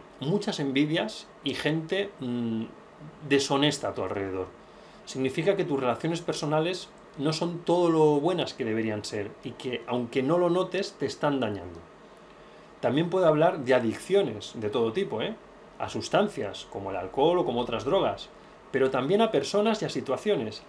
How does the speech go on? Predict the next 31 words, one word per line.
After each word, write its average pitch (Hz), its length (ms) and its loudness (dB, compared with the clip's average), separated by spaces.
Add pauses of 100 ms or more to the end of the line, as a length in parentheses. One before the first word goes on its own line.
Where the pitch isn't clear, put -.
(120)
a 117 100 0
malos 175 320 0
hábitos. 131 480 -4 (800)
Y - 60 -8
como 107 220 -2
digo, 147 400 2
a 107 120 -4
personas 135 420 -6
tóxicas, 101 500 -2
cuidado 117 360 -2
con 117 140 -2
esto. 190 300 -4 (1200)
Habla 170 220 4
de 170 60 2
dependencia, 113 720 0
en 98 60 -8
general, 120 480 0
a 131 80 -4
situaciones, 156 960 -2 (400)
a 110 80 -2
circunstancias 151 960 -2
y 131 80 -2
a 120 100 0
personas 160 720 -2 (180)
poco 151 220 4
saludables 110 560 0
para 98 240 -8
ti, 92 140 -12 (180)
por 101 140 -8
decirlo 110 340 -2
suavemente. 92 600 -6